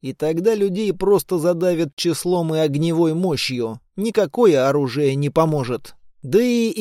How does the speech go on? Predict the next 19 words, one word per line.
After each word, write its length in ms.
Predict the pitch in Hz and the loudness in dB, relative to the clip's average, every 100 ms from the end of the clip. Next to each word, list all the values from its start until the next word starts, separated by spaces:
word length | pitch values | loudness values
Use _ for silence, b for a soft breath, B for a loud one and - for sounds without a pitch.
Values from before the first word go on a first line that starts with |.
| 208 | 0
имеющиеся 920 | 220 226 220 190 - 214 214 - 214 | 0 0 0 -2 -2 -4 -4 -2 -2
индивидуальные 1120 | - 214 214 226 226 208 208 147 131 127 131 | 0 0 0 0 0 2 4 4 2 -4 -6
щиты, 540 | 127 - 180 - 185 117 | -4 -4 -4 -2 -2 -2
прекрасно 640 | - 143 - 151 139 151 | -4 -2 2 2 0 -2
защищавшие 840 | 143 139 151 - 151 - - 147 | -4 -2 -4 -2 -2 -2 -2 0
от 260 | 143 156 151 | 0 -4 -4
одиночных 600 | 139 156 143 - 131 - | -2 -2 -2 -6 -10 -8
попаданий, 880 | 175 156 170 202 190 185 170 135 101 | -4 -2 0 0 0 -2 -2 -6 -6
ничем 420 | 147 175 254 190 | -6 -4 -2 -2
не 80 | 139 | 0
помогут, 540 | 143 143 156 127 139 | 0 0 0 -2 -4
если 340 | 135 139 - 135 | -2 -4 -2 -4
в 80 | |
тебя 340 | - 170 180 170 | 0 0 0 -2
начнут 440 | 117 - 156 143 | -4 -6 -6 -6
стрелять 480 | - 147 151 147 135 | -6 -4 0 0 0
одновременно 800 | 139 139 143 147 156 135 139 135 | -2 -2 -2 0 0 -2 -4 -4
полдюжины 680 | - 165 151 147 127 135 127 | 0 0 2 0 0 -4 -4
противников. 840 | 147 165 160 127 120 - - | -2 0 -2 -2 -6 -8 -14